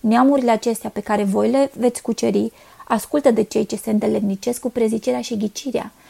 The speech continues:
Vouă însă Domnul Dumnezeul vostru nu vă dă voie să vă îndeletniciți cu așa ceva.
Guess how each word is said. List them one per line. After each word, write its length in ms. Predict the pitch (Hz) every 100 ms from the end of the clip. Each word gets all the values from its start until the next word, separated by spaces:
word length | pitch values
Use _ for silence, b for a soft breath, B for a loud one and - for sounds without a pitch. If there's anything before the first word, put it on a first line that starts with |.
| B B
Vouă 260 | - 226 226
însă 200 | 226 233
Domnul 440 | 190 220 208 240 277
Dumnezeul 480 | 226 220 208 220 214
vostru 500 | 202 214 - 247 254
nu 120 | 254
vă 140 | 262 262
dă 100 | 214
voie 300 | 214 214 214
să 140 | 220
vă 120 | 202
îndeletniciți 560 | 190 202 202 190 214 -
cu 80 | 214
așa 180 | -
ceva. 380 | 208 - 202 226